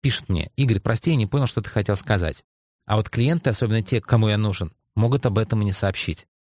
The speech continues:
Ловите слабый сигнал от коллег, как я, и делайте выводы. Для себя я сделал такой вывод. Важное письмо стоит распечатать и прочитать вслух с листа. А если это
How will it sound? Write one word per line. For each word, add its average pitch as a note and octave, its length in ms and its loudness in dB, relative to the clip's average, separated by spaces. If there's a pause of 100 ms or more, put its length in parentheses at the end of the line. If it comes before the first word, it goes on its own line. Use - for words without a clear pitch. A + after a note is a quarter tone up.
(180)
Ловите A#2+ 300 0
слабый G2+ 320 0
сигнал G2 400 -2
от F#2 140 -6
коллег, B2 440 -2
как - 220 -4
я, D#2+ 240 0
и G#2+ 140 -2
делайте F#2+ 400 0
выводы. D#2+ 360 -6 (320)
Для A#2 80 2
себя C#3+ 260 2
я D3 40 0
сделал A#2 400 -2
такой G2+ 300 0
вывод. D#2+ 280 -6 (440)
Важное A2+ 360 0
письмо B2 460 -2 (400)
стоит - 300 0
распечатать - 560 -2
и F#2+ 40 -4
прочитать G#2 380 -4
вслух - 280 -2
с - 60 -12
листа. F2 380 -2 (240)
А A2+ 100 -2
если A2 200 -2
это F#2 120 -4